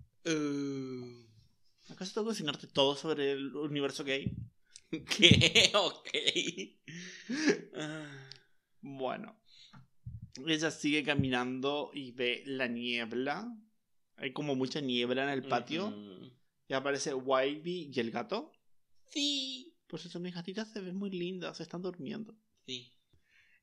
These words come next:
Speaker 2: Y le pide que, eh, le dice que la muñeca es más vieja que su abuela. Y que la gemela de la abuela fue secuestrada. Eso.
Speaker 1: Sí, no me acuerdo si le dice que fue secuestrada, sino que simplemente desapareció.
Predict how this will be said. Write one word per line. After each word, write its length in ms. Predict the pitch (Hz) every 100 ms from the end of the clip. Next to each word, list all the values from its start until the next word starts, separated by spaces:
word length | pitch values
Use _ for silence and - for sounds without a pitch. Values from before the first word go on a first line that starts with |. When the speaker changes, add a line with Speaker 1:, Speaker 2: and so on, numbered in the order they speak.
| _
Speaker 2:
Y 500 | - 180 180 165 156 147
le 120 | 151
pide 460 | 151 160 170 185 180
que, 640 | 160 143 131 - - - _ _
eh, 240 | - 143 - _ _
le 140 | 143 135
dice 320 | 139 - 170
que 100 | 170
la 120 | 156
muñeca 720 | 156 143 143 151 147 - 147 -
es 220 | 120 117
más 340 | 143 - -
vieja 480 | 135 135 131 - 117
que 120 | 110
su 160 | 107 123
abuela. 580 | 104 120 120 107 98 - _ _ -
Y 80 | 202
que 80 | 220
la 80 | 226
gemela 320 | - 135 147
de 80 | 160
la 80 | 147
abuela 320 | 127 135 147
fue 140 | 143
secuestrada. 840 | 127 - 127 - - 120 131 175 254 - _
Eso. 300 | 143 120 -
Speaker 1:
Sí, 380 | - 214 214 220 -
no 100 | 196
me 60 |
acuerdo 160 | 202 226
si 100 | 277
le 60 | 233
dice 120 | 226
que 80 | 208
fue 120 | 208
secuestrada, 460 | 208 185 175 180 185
sino 200 | 185 170
que 80 |
simplemente 380 | 156 165 156 156
desapareció. 680 | 170 170 156 123 - 113 -